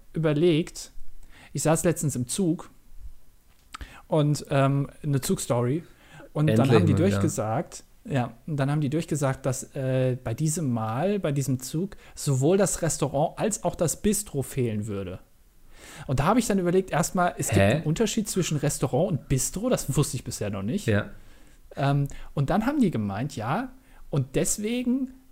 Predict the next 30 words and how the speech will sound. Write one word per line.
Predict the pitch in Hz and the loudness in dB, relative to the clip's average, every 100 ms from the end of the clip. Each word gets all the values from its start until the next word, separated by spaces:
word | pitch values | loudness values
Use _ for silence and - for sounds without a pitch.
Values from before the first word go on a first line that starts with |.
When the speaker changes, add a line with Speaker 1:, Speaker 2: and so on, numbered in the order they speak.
| - | -4
Speaker 1:
machen | 147 156 240 202 | 0 0 2 2
wir | 170 | 2
heute | 160 180 185 | 0 2 0
Abteilverkauf. | - - 185 214 202 - 104 87 80 - - - - - | 0 2 4 4 0 -2 -4 -4 -6 -14 -20 -18 -12 -2
Und | |
dann | 139 139 | 0 2
haben | 196 | 2
die | 175 | 2
das | 160 | 0
erklärt, | 143 - 127 202 | -2 -2 0 2
das | 180 | 0
heißt, | 143 185 - | 0 0 0
da | |
ist | 165 - | -2 -2
eine | 135 123 | -2 -2
Dame, | - 101 113 165 247 - - - - - - - | -2 -2 0 2 0 -2 -16 -20 -20 -20 -20 -6
die | 160 180 | -4 0
hat | 190 - | -2 0
ein | 175 180 - - | 0 0 -2 -4
Abteil | 135 - - 127 175 | -4 0 0 2 2
genommen, | 190 202 220 277 - - - - | 2 2 0 -2 -10 -20 -20 -6
da | 165 | 0
hat | 170 185 | 2 4
die | 202 | 2
irgendwie | 180 180 165 165 151 | 2 0 2 2 4
so | 156 | 2
einen | |
kleinen | 147 151 147 151 | 2 2 2 2
Emma-Laden | - 214 185 110 110 123 127 135 | 2 4 6 4 4 2 0 -4
reingebaut, | - 120 131 127 104 135 226 - | -2 2 2 2 2 2 0 -6